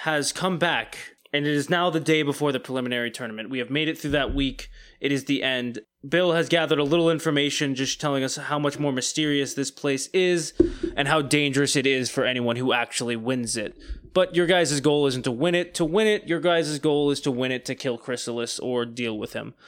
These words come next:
Um, but glad we're all caught up. You guys have about now ten hours until the tournament. Uh, and it is, uh, until it starts, until the preliminary one that you need to b-, get to. And it, the ride to that place is about thirty minutes away.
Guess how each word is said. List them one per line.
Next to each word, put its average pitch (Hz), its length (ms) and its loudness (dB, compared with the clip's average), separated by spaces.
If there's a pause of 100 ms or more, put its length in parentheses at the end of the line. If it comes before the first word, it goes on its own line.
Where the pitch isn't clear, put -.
(580)
Um, 160 460 2
but 180 320 2
glad 190 280 4
we're 180 140 4
all 175 140 4
caught 170 280 2
up. 107 180 -4 (460)
You 156 80 2
guys 190 180 6
have 185 180 4
about 180 400 4
now 170 480 0 (380)
ten 185 220 2
hours 156 360 4
until 147 220 2
the 131 100 2
tournament. 113 440 -4 (640)
Uh, 123 440 2
and 139 280 2
it 135 100 4
is, 135 260 4
uh, 139 120 4 (260)
until 139 240 2
it 135 80 2
starts, 180 400 4
until 151 240 2
the 139 80 4
preliminary 165 560 4
one 156 220 2
that 160 80 2
you 151 100 2
need 143 140 0
to 135 60 0
b-, 127 120 -8
get - 220 2
to. 113 320 -4 (260)
And 131 140 0
it, 127 320 -2
the 131 400 0
ride 151 340 4
to 151 80 4
that 156 180 2
place 170 280 2
is 143 60 2
about 123 220 2
thirty 135 240 0
minutes 131 280 -2
away. 110 300 -4